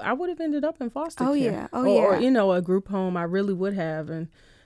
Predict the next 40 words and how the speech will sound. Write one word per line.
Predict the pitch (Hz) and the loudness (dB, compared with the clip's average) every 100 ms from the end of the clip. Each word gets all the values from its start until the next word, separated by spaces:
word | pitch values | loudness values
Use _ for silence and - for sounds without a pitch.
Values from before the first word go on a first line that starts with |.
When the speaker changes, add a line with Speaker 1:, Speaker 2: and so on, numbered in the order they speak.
| _ | _
Speaker 1:
wow, | 160 170 202 214 202 180 | -8 -2 2 2 2 0
I | 123 202 | 0 0
mean, | 196 190 185 - | 0 -2 -6 -8
now | 208 202 208 214 220 - | -4 -2 0 0 -2 -6
you're | - 220 214 208 202 185 _ | -6 -2 0 0 -2 -6 _
Miss | 214 208 226 233 220 - | 2 6 8 8 6 0
District | 190 226 226 233 | 4 6 6 4
of | 220 | 4
Columbia, | - 220 214 214 202 202 | 4 6 6 4 0 2
U | 208 | 2
S | 190 - 269 | 2 2 4
A, | 254 247 247 240 240 - - - | 4 6 6 4 0 -12 -20 -2
um, | 202 190 190 190 | 2 4 4 2
and | 190 | 0
I | 196 | 2
know | 208 202 | 4 4
you | 208 202 | 2 0
have | 196 202 190 185 190 | 0 0 2 0 2
your | 190 - | 0 2
own | 190 | 2
initiatives. | 185 196 240 240 - 240 226 220 208 - _ 226 | 2 2 0 -2 2 6 6 6 2 -8 _ 0
So, | - 247 | 4 4
like, | 262 254 226 _ _ _ | 6 2 2 _ _ _
what, | 190 208 269 320 - _ _ _ | 0 6 6 6 -2 _ _ _
<laughs> | - - - | 0 0 4
what | 320 277 269 311 269 | 6 8 8 8 8
made | 277 311 269 | 4 4 4
you | 285 | 2
Speaker 2:
<laughs> | 254 | 2
Speaker 1:
decide | 262 247 226 226 214 | 0 2 4 4 2
to, | 233 208 190 | 2 2 2
to | - 214 | -2 -2
go, | 190 202 202 202 | 2 2 4 2
you | 262 | 0
know, | 302 240 | 2 2
to | 240 226 | 0 -4
compete | - 190 220 202 | -2 -2 -2 0
in | 190 | -2
a | |
pageant? | 175 202 196 185 190 190 | -2 -2 0 0 -2 -2